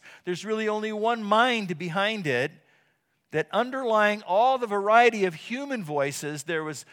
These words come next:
the integrating factor is the voice and the mind of God himself, who's the ultimate author of the Bible. Now, this unity is, is powerfully demonstrated through biblical prophecy, where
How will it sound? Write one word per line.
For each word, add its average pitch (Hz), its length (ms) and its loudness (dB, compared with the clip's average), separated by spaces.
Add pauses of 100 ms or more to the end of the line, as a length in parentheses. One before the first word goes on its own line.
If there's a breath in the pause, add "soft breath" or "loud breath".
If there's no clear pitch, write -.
(100)
the 151 80 -8
integrating 202 640 -4
factor 165 500 0
is 131 180 -10
the 143 100 -12
voice 139 400 -6
and 127 100 -14
the 127 60 -10
mind 117 320 -6
of 107 120 -12
God 107 280 -2
himself, 113 420 -8
who's 120 160 -20
the 113 180 -20
ultimate 143 440 -14
author 95 480 -8 (360 soft breath)
of 101 300 -6 (220 soft breath)
the 110 100 -14
Bible. 104 540 -4 (1900 soft breath)
Now, 127 80 -6
this 131 180 -12
unity 180 380 -8
is, 139 220 -10 (840 soft breath)
is - 240 -12
powerfully 175 640 -2
demonstrated 107 920 -10 (160)
through 123 160 -16
biblical 117 400 -12
prophecy, - 680 -10 (1200)
where 123 300 -8